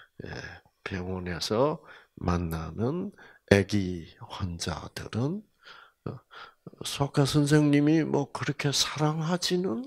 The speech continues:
않아요. 왜? 남의 아기들이니까. 자, 그런데 그 아기가, 아, 아,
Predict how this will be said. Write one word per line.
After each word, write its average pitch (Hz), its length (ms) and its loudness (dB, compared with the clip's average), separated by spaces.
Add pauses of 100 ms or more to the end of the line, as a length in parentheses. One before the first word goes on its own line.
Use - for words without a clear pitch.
않아요. 113 520 0
왜? 123 240 2
남의 131 480 2
아기들이니까. - 1080 -6 (2250)
자, - 380 -6 (1000)
그런데 123 600 6 (680)
그 - 340 6
아기가, 110 840 2 (600)
아, - 320 -16 (680)
아, - 80 -6